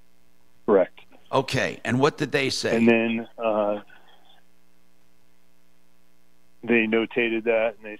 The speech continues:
Speaker 1: said, "Okay, well," you know, I was just so freaked out that
Speaker 2: But
Speaker 1: I
Speaker 2: why
Speaker 1: was
Speaker 2: were
Speaker 1: like, "I
Speaker 2: you
Speaker 1: gotta
Speaker 2: calling
Speaker 1: call
Speaker 2: your
Speaker 1: back
Speaker 2: insurance
Speaker 1: tomorrow."
Speaker 2: company? I need to know, did you need repairs done?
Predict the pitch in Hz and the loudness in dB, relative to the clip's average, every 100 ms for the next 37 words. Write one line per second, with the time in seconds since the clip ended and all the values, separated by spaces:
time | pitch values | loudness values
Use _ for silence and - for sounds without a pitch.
0 | - 107 117 120 123 113 110 110 110 107 | -10 -4 -4 -4 -2 -2 0 2 2 0
1 | 107 - - - - - - - - - | -4 -10 -20 -20 -20 -20 -20 -20 -20 -12
2 | 104 104 107 107 104 - - - - 107 | -2 2 2 2 -2 -6 -20 -18 -2 0
3 | 98 - - - - - - - - - | 0 -4 -20 -20 -20 -20 -20 -20 -20 -18
4 | - 127 113 - 113 107 101 - 117 101 | -2 0 2 4 4 4 2 2 2 2
5 | 95 - 254 - 254 302 - - - - | 0 2 4 8 8 8 6 2 2 6
6 | 240 240 226 220 214 - - 262 269 202 | 6 6 4 4 2 0 0 0 0 0
7 | 190 - 151 151 175 233 262 - 226 202 | 0 0 0 0 2 2 0 2 4 4
8 | 143 165 147 180 202 190 151 - 156 143 | 4 0 0 0 0 0 -2 -2 0 2
9 | 180 202 247 262 285 226 | 0 0 0 0 -2 -10